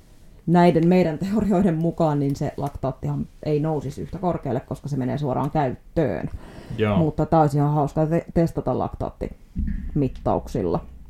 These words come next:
Speaker 2: Kyllä, kyllä. Ö, yleisesti tos, kun tekee testejä, ja tosiaan niin me aika lailla päivittäin niitä tehdään, niin tota, tuota, tuota,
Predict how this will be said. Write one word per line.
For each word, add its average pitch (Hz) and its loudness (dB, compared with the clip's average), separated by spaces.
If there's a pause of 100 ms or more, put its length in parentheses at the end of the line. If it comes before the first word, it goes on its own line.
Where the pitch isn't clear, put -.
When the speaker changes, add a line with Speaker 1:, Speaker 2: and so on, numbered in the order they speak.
(480)
Speaker 2:
Kyllä, 101 0 (240)
kyllä. 98 -2 (1120)
Ö, 120 4 (180)
yleisesti 147 2
tos, 123 0 (140)
kun 131 -6
tekee 123 2
testejä, 120 2 (460)
ja 92 -4
tosiaan 104 0
niin 98 2
me 101 0
aika 107 0
lailla 104 4
päivittäin 92 2
niitä 87 -4 (120)
tehdään, 101 0
niin 107 -2
tota, 120 2 (1700)
tuota, 110 0 (100)
tuota, 113 4